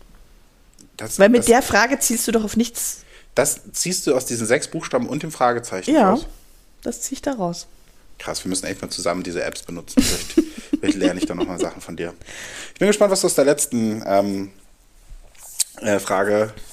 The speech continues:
Speaker 1: äh, rausziehst. Die ist von
Speaker 2: Mhm.
Speaker 1: Maggie, dreißig. Die Frage lautet: „Wann gibt mir ein Mensch partnerschaftlich endlich das, was ich brauche und möchte,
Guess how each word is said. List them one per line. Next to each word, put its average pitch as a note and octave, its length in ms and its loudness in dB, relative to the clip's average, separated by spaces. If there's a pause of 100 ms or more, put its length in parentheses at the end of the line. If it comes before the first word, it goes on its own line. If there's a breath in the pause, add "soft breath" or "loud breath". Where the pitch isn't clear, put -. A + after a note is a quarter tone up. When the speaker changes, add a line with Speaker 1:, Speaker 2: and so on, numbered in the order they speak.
Speaker 1:
äh, G2 100 -4
rausziehst. G2 520 -2
Die B2 60 -8
ist A3+ 80 2
von G#2 120 6
Speaker 2:
Mhm. G#2 60 2
Speaker 1:
Maggie, C3+ 220 2
dreißig. C3 600 0 (680 loud breath)
Die - 60 -10
Frage D3 320 4
lautet: C#3 520 4 (600 loud breath)
„Wann D3+ 160 2
gibt G3 160 -8
mir D3+ 100 4
ein A#2+ 140 0
Mensch C3 240 0
partnerschaftlich C#3+ 880 0
endlich C3 320 -6
das, C#3 300 2
was A#2+ 120 0
ich - 140 -8
brauche A2+ 400 2
und G#2 160 -2
möchte, E3 480 0